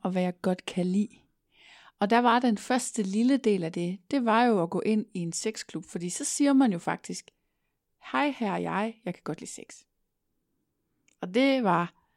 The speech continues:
vildt grænseoverskridende, bare det. Og, og nu, der er det jo bare blevet endnu større, fordi det at ligesom være så åben om det i det hele taget, det gør jo, at,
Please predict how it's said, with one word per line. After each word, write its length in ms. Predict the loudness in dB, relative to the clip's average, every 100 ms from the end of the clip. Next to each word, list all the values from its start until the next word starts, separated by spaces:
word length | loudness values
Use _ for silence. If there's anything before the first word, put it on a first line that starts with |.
| _ _
vildt 500 | -2 6 6 6 -6
grænseoverskridende, 760 | -4 -4 -2 -4 -4 -6 -6 -4
bare 340 | 2 4 4 4
det. 160 | 2 2 _ _ _ _ _ _ _ _ _ -4
Og, 380 | 0 0 0 0
og 120 | 4
nu, 420 | 6 6 4 -2 _ _ -2
der 60 | 2
er 120 | 4
det 120 | 2
jo 60 | 2
bare 240 | 2 2 2
blevet 180 | 0 4
endnu 240 | 8 10 8
større, 540 | 4 2 2 2 0
fordi 480 | 0 0 2 2 0 -6 -2
det 160 | 0 2
at 220 | 0 0
ligesom 460 | -2 -2 -4 -8 -12 _ _ _ _ -12 -6
være 200 | -4 -4
så 180 | -2 2
åben 320 | 2 2 0
om 200 | -2 -6
det 120 | -8 -8
i 40 |
det 120 | -6
hele 220 | -2 -2
taget, 340 | -2 -6 -6 -8 _ _ _ _ _ _
det 100 | -8
gør 260 | 0 2 2
jo, 160 | 2 0
at, 520 | -4 -8 -14 -14 -18